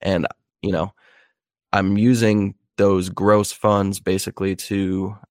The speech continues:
pay the seller and obviously make the net return in between. That's kind of my go-to strategy nowadays. My minimum target I'm aiming for there is to, like, at least double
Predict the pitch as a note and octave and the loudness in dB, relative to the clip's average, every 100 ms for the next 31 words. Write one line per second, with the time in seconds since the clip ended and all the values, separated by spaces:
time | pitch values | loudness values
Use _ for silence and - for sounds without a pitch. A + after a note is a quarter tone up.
0 | _ _ - G#2+ G#2 F#2+ - G2 F#2+ E2+ | _ _ -6 -2 -2 -2 0 2 2 0
1 | - F#2+ F2 - _ _ _ _ _ - | -2 -6 -6 -10 _ _ _ _ _ -4
2 | F2+ F#2+ G2 F#2+ F#2 F#2 F#2+ - F#2+ G2+ | -2 -4 -4 -4 -4 -4 -2 -2 -4 -2
3 | F2+ F2 A2 - F#2+ - G#2 F2 F2+ G2+ | -2 -2 -8 -6 -4 -4 -4 -2 -2 -2
4 | A2+ G#2+ G2+ F#2+ - - G2+ G#2 G2 - | -2 0 0 0 -4 0 2 2 0 0
5 | G#2+ G2 - G2 D2+ G2+ G2+ A2+ A2+ A#2 | 0 0 -4 -4 0 0 0 0 -2 -4
6 | - - _ _ A2 A2 A2 A2 A2+ A2 | -18 -20 _ _ 0 2 4 4 2 0
7 | G#2 F#2 F#2 - - _ F#2 G2+ G#2+ A2 | 0 0 0 -2 -10 _ -4 0 2 2
8 | A2 G#2+ A2 G#2 G#2+ G#2+ G2+ F2 G#2+ G#2 | 2 0 0 0 2 0 0 -2 -2 -2
9 | - G#2+ G#2 F#2+ F#2 - F#2+ F#2+ - G2 | 0 2 2 2 0 -2 -4 -4 -4 -4
10 | G2 - C3+ F#2 F#2 F#2 F2+ G2 | -4 -6 -4 0 0 0 -4 -8